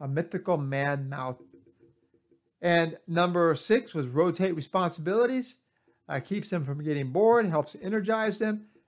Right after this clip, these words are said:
Number seven, recognize what motivates them,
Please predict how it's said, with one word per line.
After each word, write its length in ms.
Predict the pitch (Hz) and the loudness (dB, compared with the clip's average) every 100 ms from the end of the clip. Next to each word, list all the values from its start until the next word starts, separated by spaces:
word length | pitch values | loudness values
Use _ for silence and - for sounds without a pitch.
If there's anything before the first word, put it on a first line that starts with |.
| _ | _
Number 220 | 220 147 | -6 -6
seven, 480 | - 226 233 233 240 _ _ _ _ - | 0 2 2 0 -6 _ _ _ _ -2
recognize 720 | 170 226 226 202 175 190 202 | 2 2 0 -2 0 2 2
what 120 | 220 | 0
motivates 560 | 165 147 165 180 185 - | 2 2 2 0 -2 -2
them, 320 | 185 220 254 | 0 0 -4